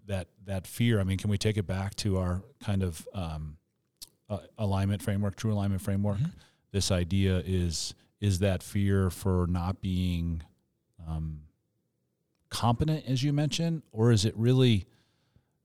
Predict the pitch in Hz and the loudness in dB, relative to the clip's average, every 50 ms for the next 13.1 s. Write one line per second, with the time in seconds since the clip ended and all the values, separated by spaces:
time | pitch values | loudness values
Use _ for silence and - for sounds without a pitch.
0 | _ _ _ _ _ 95 98 107 110 110 110 110 - - - - - - 113 110 | _ _ _ _ _ -8 -2 2 2 2 2 0 -2 -8 -10 -6 -2 0 2 2
1 | 110 101 104 107 104 104 101 98 90 85 80 - - - - _ _ _ _ _ | 2 4 4 4 4 4 4 4 2 0 -2 -4 -8 -16 -20 _ _ _ _ _
2 | _ _ _ _ _ _ _ _ _ _ _ _ _ _ _ _ _ _ _ _ | _ _ _ _ _ _ _ _ _ _ _ _ _ _ _ _ _ _ _ _
3 | _ _ _ _ _ _ _ _ _ _ _ _ _ 107 104 - - - - - | _ _ _ _ _ _ _ _ _ _ _ _ _ -2 -2 -2 -2 -6 -4 -2
4 | 113 104 - - 120 120 107 - 92 80 95 110 117 120 123 120 98 123 120 117 | -2 -2 2 4 4 4 4 2 0 0 2 2 4 4 4 2 4 4 4 6
5 | 139 151 151 135 113 98 101 120 117 - - 110 107 107 107 98 82 95 95 95 | 6 6 6 6 6 6 6 4 4 2 2 2 4 4 4 4 4 4 4 4
6 | 92 87 - - - - - - - _ _ _ _ _ _ _ _ 110 104 101 | 4 2 2 0 -2 -4 -8 -16 -20 _ _ _ _ _ _ _ _ 2 4 6
7 | 95 98 104 98 - 110 95 95 104 101 101 98 92 90 90 98 98 - - 101 | 6 6 4 6 6 4 4 4 4 4 4 4 4 4 4 4 4 4 4 2
8 | 90 82 82 87 80 76 78 92 98 101 98 95 90 85 87 87 90 90 87 82 | 2 2 2 0 0 0 2 4 4 6 6 6 4 4 2 2 2 2 2 2
9 | 78 - - 95 98 82 - - _ _ _ _ _ _ _ _ _ _ _ _ | 0 0 -2 -2 -2 -2 -6 -12 _ _ _ _ _ _ _ _ _ _ _ _
10 | _ - - _ 143 131 123 120 117 113 107 98 87 - - - _ _ _ _ | _ -20 -14 _ -2 -2 0 0 -2 -4 -4 -8 -10 -14 -18 -20 _ _ _ _
11 | _ _ _ _ _ _ _ - 156 147 143 143 139 139 139 127 117 151 143 127 | _ _ _ _ _ _ _ -2 0 4 4 4 6 6 4 4 6 4 4 4
12 | - - 143 131 120 131 127 123 120 - - - 135 - - 156 135 120 123 120 | 4 4 4 4 4 4 4 4 2 2 2 0 -2 0 2 2 2 4 2 0
13 | - | 0